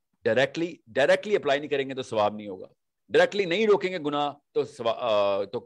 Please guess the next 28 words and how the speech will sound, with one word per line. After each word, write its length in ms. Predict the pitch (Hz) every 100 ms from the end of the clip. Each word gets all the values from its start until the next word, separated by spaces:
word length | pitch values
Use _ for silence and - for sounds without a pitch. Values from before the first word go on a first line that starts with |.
| - - -
काम 180 | 127 131
नहीं 140 | 135
होगा, 140 | 113
मुसलमान 460 | 113 110 117 110 117
नहीं 100 | 120
होंगे 180 | 104 101
आप। 100 | - _ _ _ _ 156
इस्लाम 380 | 139 156 180
दुनिया 380 | 185 143 151 185
के 160 | 196 202
लिए 120 | 190
ही 320 | 170 - 175
बना, 220 | 160 165
दुनिया 260 | 170 151 160
पे 60 | 160
अप्लाई 300 | 135 143 165
करने 260 | 165 165
की 180 | 151 156
एक 160 | 127 _
फिलॉसफी 400 | 110 104 - 135
और 60 |
मशीन 380 | 113 107 110 113
है, 60 | 123
पूरी 260 | 135 135
की 60 | 123
पूरा 160 | 123
मैनुअल 400 | 107 95 107
है। 60 | 135